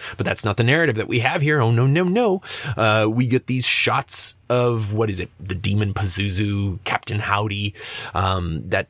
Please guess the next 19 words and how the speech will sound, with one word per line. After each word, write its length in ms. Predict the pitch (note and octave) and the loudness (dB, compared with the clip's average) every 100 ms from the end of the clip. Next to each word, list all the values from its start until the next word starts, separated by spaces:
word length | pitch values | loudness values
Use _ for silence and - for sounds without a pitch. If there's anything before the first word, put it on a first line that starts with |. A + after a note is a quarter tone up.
| A2 | -2
that 160 | G2+ | 0
are, 180 | F#2+ F2+ A2 | 0 -2 -6
that 120 | F2+ | -6
are 60 | - - _ - | -8 -20 _ -4
cut 180 | - A#2 | 0 2
in 160 | G#2+ | 2
very, 280 | G2 A2 C#3 | 2 0 2
very 180 | C3 A2+ | 2 0
fast 400 | - A2 G#2+ - | 2 2 0 -2
and 220 | A2 F2 - | -4 -4 -2
produce 360 | A2+ A2+ G2 | 0 2 0
this 220 | - G2 | 0 0
moment 300 | G2+ G2 F#2+ - | 0 0 -2 -4
of 80 | G2+ | -2
cinematic 560 | - G#2+ F2+ E2 E2 - | 0 2 0 -2 -2 0
shock. 360 | - A#2 - - - _ | 0 0 -4 -14 -20 _
But 200 | - B2 | -4 0
that's 180 | A#2 A2 | 2 0
because 640 | - G#2 C#3 C3 G#2+ G#2 | -2 -2 2 2 2 -2